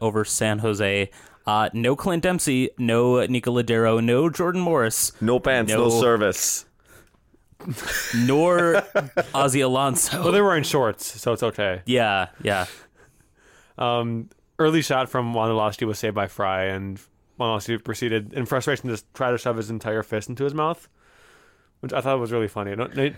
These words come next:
Speaker 3: you guys didn't notice if I were watching the highlights, but he's just gnawing on those two, on, like, three knuckles, and it's, like, just weird. I
Speaker 1: I,
Speaker 3: don't know.
Speaker 1: I'm pretty
Speaker 3: One's
Speaker 1: sure
Speaker 3: a weird
Speaker 1: that's
Speaker 3: bird.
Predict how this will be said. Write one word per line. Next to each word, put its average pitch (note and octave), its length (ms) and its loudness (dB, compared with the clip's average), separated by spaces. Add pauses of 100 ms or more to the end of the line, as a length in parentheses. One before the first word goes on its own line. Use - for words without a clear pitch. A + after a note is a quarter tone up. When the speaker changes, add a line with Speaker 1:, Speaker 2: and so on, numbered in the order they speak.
Speaker 3:
you D3 100 -2
guys E3 160 2
didn't D3+ 160 0
notice C3+ 160 2
if C#3 80 0
I B2 40 2
were A#2 60 2
watching A#2 180 -2
the G#2+ 80 -2
highlights, A2+ 280 0
but A#2 60 -4
he's A2+ 100 -4
just G#2+ 260 -12 (420)
gnawing C#3 440 0
on A#2+ 100 -2
those A2+ 160 -2
two, C#3 240 -2
on, B2 100 -2
like, A2+ 200 -2
three B2 140 -2
knuckles, G2 400 -4
and G2 80 -12
it's, F2+ 60 -16
like, F#2+ 180 -6 (1300)
just - 260 -14
weird. G2 320 -6 (240)
I - 40 -4
Speaker 1:
I, - 20 -2
Speaker 3:
don't C3+ 100 2
know. - 120 0
Speaker 1:
I'm C#3+ 120 2
pretty D#3 300 0
Speaker 3:
One's E3+ 180 2
Speaker 1:
sure D3+ 100 2
Speaker 3:
a C#3+ 60 4
weird E3 180 4
Speaker 1:
that's C#3+ 100 0
Speaker 3:
bird. G2+ 360 0